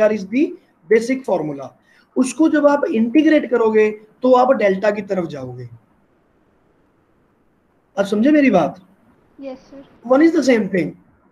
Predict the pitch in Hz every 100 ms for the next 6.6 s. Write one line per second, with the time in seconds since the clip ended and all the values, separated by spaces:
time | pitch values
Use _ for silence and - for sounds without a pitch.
0 | _ _ - 233 269 277 302 - 233 208
1 | 311 247 220 220 185 - - - - 196
2 | - - 185 214 233 220 - 226 233 208
3 | 202 214 226 233 233 233 226 214 208 208
4 | 196 190 196 196 196 190 _ _ - 190
5 | 196 208 214 214 202 196 196 196 185 196
6 | 196 190 185 180 180 214